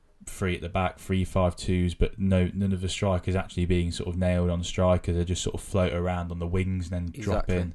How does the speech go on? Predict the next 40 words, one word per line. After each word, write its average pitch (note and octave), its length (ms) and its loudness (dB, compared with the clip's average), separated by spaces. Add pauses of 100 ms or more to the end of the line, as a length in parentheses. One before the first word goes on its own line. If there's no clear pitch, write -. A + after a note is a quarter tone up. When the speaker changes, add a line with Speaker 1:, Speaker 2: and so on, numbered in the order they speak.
(240)
Speaker 2:
exactly. - 280 -8
Speaker 1:
I - 40 -2
think C#3 140 4
that's A#2 200 -2
what A#2+ 80 2
you A2 60 2
see G#2+ 180 2
with F#2+ 140 2
Chelsea, A2+ 320 0
and F2+ 80 -4
that's F2+ 160 -6
one F#2+ 80 -4
of F#2 60 0
their F2+ 100 2
biggest F2+ 360 -4
problems, F#2+ 380 0
because F2 380 -4
you've F2+ 160 -4
got G2 260 -2 (560)
someone A#2+ 300 0
like G#2 140 2
Lukaku G2 600 2
up - 80 -6
there, C2+ 300 -4 (520)
and G2+ 380 2 (140)
a A2+ 80 4
lot A#2 160 4
of - 160 -6
the G#2+ 160 0
time F#2+ 320 -2
I F2+ 80 0
see G#2+ 240 0
Lukaku, E2 580 -2
he's, D#2+ 220 -4 (380)
he's G2+ 160 -2
out A#2+ 180 4
on G#2 100 2
the G2 100 4
right G2 240 2
wing, E2 340 -2